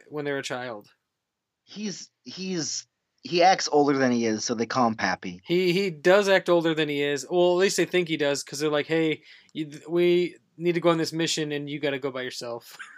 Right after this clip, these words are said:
Speaker 1: <laughs>
Speaker 2: Yeah, and the whole point was, 'cause he had to go, we're jumping ahead a few parts, but his point was to go find the mayor. But then they, then he's like, 'cause he's smart, he's like, "Oh, the mayor, the mayor isn't at the mayor's office. He's not gonna be there.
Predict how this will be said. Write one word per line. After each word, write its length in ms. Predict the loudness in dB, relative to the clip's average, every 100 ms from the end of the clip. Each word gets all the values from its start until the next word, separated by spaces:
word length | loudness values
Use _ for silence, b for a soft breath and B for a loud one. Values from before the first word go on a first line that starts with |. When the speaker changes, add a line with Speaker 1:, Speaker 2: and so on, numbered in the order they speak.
| -10
Speaker 1:
<laughs> 400 | -10 _ -10 -10 -10 _ _ _ _ _ _ _ _ _ _ b b
Speaker 2:
Yeah, 140 | 2 4
and 80 |
the 60 | 4
whole 120 | 2 0
point 260 | 2 2
was, 260 | 4 2 0 b b b -6
'cause 140 | -4
he 140 | 0
had 160 | 2 2
to 60 | 2
go, 420 | 4 4 4 0 _ -8
we're 140 | -6
jumping 380 | -2 0 0 -2
ahead 280 | 0 2 0
a 40 |
few 160 | 0 -2
parts, 240 | -2 -2
but 100 | -6
his 140 | -10
point 280 | -2 0 2
was 140 | 0 -2
to 80 | -2
go 160 | -4
find 280 | 0 2 2
the 40 | 0
mayor. 440 | 0 0 0 -4 B B B
But 80 | 0
then 100 | 2
they, 120 | 2 -2 -2
then 140 | 0
he's 300 | 0 -6 0
like, 180 | 2 2
'cause 120 | 0
he's 160 | -6 -4
smart, 500 | -2 2 4 4 0
he's 160 | -4 -4
like, 140 | 0
"Oh, 360 | 4 4 2 -4 _ _ _ _ _ _
the 100 | -8
mayor, 480 | -2 0 2 2 0 _ _ _ _ _
the 80 | -8
mayor 320 | 0 2 4
isn't 280 | 2 0 -2
at 340 | 2 2 0
the 80 | -4
mayor's 340 | 0 2 2 2
office. 280 | 0 -2 -4
He's 100 | 2
not 160 | 2
gonna 180 | 2 -2
be 200 | -2 -4
there. 340 | -4 -6 -10